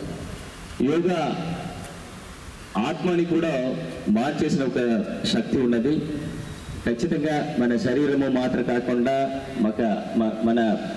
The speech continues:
ఆత్మ, మన ఆలోచన విధానం అన్నీ కూడా మారాలంటే ఖచ్చితంగా అది అన్నీ కూడా ఏకంగా చే-, ఒక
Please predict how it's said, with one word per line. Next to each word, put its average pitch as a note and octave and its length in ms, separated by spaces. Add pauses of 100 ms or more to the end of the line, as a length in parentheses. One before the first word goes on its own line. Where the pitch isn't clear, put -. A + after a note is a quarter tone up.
(200)
ఆత్మ, G#3 360 (520)
మన G#2+ 140
ఆలోచన D3+ 520
విధానం C3+ 520
అన్నీ B2 200
కూడా C3+ 220
మారాలంటే A#2+ 960 (420)
ఖచ్చితంగా E3+ 380
అది C#3+ 100
అన్నీ D#3+ 220
కూడా D#3+ 420 (220)
ఏకంగా D3+ 760 (360)
చే-, - 100
ఒక - 120